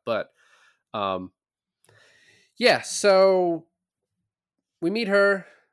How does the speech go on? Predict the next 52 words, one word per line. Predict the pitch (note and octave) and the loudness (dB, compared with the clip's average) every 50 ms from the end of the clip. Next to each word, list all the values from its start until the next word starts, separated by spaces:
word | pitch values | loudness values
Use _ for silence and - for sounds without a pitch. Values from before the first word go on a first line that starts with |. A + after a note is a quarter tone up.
| _ _ _ | _ _ _
we | C#3+ | -6
meet | D3+ F3 F#3 F3+ | -4 -4 -4 -4
the | E3 D3+ | -6 -10
son, | - - F3+ D#3+ D#3+ D#3+ D#3 D#3 D#3+ E3 D#3+ _ _ _ _ _ _ _ _ - | -6 -2 -2 0 0 0 0 -2 -4 -6 -10 _ _ _ _ _ _ _ _ -6
um, | B2+ B2+ B2 B2 A#2+ A#2+ A#2 A#2 A#2 A#2 A2+ A2+ A2 A2 _ _ _ _ _ _ _ _ _ _ _ _ _ _ _ _ _ _ _ _ _ _ _ _ _ _ | -4 -2 -2 0 0 0 0 -2 -2 -4 -6 -10 -12 -16 _ _ _ _ _ _ _ _ _ _ _ _ _ _ _ _ _ _ _ _ _ _ _ _ _ _
and | D3+ D3 C#3+ - | -8 -6 -4 -2
then | E3+ F#3 F#3 | 0 -2 0
he | F#3 G3 G3 | -2 -4 -6
sort | - - - A3 G3+ | -6 -6 -6 -4 -4
of | F#3 | -4
just | F3+ F3 - - | -8 -10 -10 -4
falls | - C3+ C#3 D#3 D3+ C#3+ | 0 0 0 0 0 -4
asleep | C3+ - - D3 D3+ E3 D#3+ - | -8 -8 -6 -4 -6 -4 -6 -8
with | C#3+ - | -10 -10
the | C3 | -12
son | - - - C#3 C#3 C3+ | -10 -4 -4 -4 -4 -4
playing | - D3+ C#3+ C3 B2 | -4 -4 -4 -4 -4
video | B2 B2+ C3 C3 | -4 -4 -4 -4
games, | C#3+ D3+ C#3+ C3+ | -4 -4 -6 -6
and | B2+ A#2 | -8 -12
he | - | -8
falls | - C#3 C3 A#2+ - | -4 -4 -4 -4 -6
asleep, | - - - C3+ B2+ C3 | -12 -10 -10 -10 -8 -8
like, | B2+ A#2 - - | -8 -8 -8 -10
with | B2 A#2+ | -12 -12
his | A#2+ A2+ | -10 -8
arm | A#2+ A#2 A#2 A#2 | -6 -6 -6 -6
around | A#2+ A#2 A#2 A#2+ A#2 | -6 -6 -6 -6 -8
the | A#2 | -10
son. | - - A#2+ A#2 A#2+ B2+ C3 - _ _ | -10 -8 -8 -8 -8 -8 -10 -14 _ _
Like, | - A#2+ A#2 A#2 | -12 -8 -8 -8
I | A2+ | -6
thought | - B2 A#2+ | -6 -6 -6
it | A#2+ | -6
was, | A#2 A#2+ | -6 -8
like, | A#2+ A2 G#2+ _ _ _ _ _ _ _ _ _ _ _ _ _ _ _ _ _ _ _ - C#3+ | -10 -10 -12 _ _ _ _ _ _ _ _ _ _ _ _ _ _ _ _ _ _ _ -18 -8
just | C3 D3+ E3 D#3+ - | -6 -4 -4 -4 -4
to | - D3+ | -8 -8
set | - - - D#3+ C#3+ C3 | -8 -2 0 0 2 2
up | C3 C3 C#3 C#3 C#3 - | 2 0 0 -2 -4 -8
that | C3+ - | -14 -14
the | - A#2+ | -12 -12
son | - - - C3 A#2+ B2 | -12 -8 -6 -4 -4 -4
is | B2 A#2+ A#2+ | -6 -6 -6
gonna, | C3 B2 A#2+ A#2 | -6 -4 -4 -2
like, | A2+ A2+ A2 G#2+ - _ - | -2 -2 -4 -6 -8 _ -16
let | A#2+ A#2 A#2 A2+ A2 | -10 -6 -6 -6 -6
him | B2 A#2+ A2+ | -6 -8 -6
back | G#2+ A2 G#2+ G#2+ - | -4 -4 -4 -4 -6
into | A#2 A2+ A2 | -6 -6 -6
the | G#2+ G#2+ | -6 -6
apartment | G#2 - - G#2 G#2+ G#2 A2+ A2+ A2+ A2+ - | -6 -6 -6 -6 -6 -6 -6 -6 -6 -6 -8